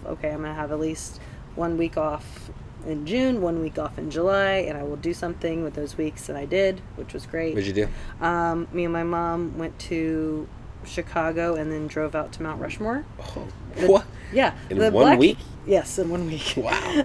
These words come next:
Speaker 1: Um, the Dakotas are beautiful. The Black Hills, like, this is a part of our country
Speaker 2: Black
Speaker 1: a
Speaker 2: Hills
Speaker 1: lot of
Speaker 2: are
Speaker 1: people,
Speaker 2: freaking,
Speaker 1: like,
Speaker 2: and the
Speaker 1: don't
Speaker 2: history out there is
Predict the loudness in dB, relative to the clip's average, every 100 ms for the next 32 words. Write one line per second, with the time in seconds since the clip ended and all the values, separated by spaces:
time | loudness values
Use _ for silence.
0 | 4 4 4 2 4 6 6 8 8 8
1 | 6 4 2 2 0 -2 -2 -2 -6 -12
2 | -6 0 4 4 4 2 2 0 -2 2
3 | 4 4 0 -2 -14 -14 -12 0 0 0
4 | 0 0 -2 -10 -12 -14 -12 2 4 4
5 | 2 0 4 4 6 6 4 4 2 4
6 | 2 2 2 4 6 6 6 4 6 0